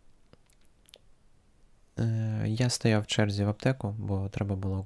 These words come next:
купити ліки заздалегідь для лід-, для дідуся, для,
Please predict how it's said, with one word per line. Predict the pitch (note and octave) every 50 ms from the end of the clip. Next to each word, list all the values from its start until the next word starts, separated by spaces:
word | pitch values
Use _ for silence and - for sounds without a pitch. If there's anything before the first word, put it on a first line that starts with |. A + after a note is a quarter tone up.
| - - -
купити | - G2+ G2+ G2+ G2+ G2 - - G2
ліки | G2 G2 G#2 G#2+ - - G2+ F#2+ F#2
заздалегідь | F#2+ F#2+ F#2 G2 G2+ F#2+ F#2+ F#2+ F#2+ G2 F#2 F#2
для | F#2 F#2+
лід-, | F#2 F#2 F#2+ F2+ G2 F#2+ - - -
для | - G2+ G2 F#2
дідуся, | F#2 F#2 F#2 F#2+ G2+ - - A2+ A2 A2 G#2+ G#2
для, | G2+ G2+ G2+ - - - G2 G#2+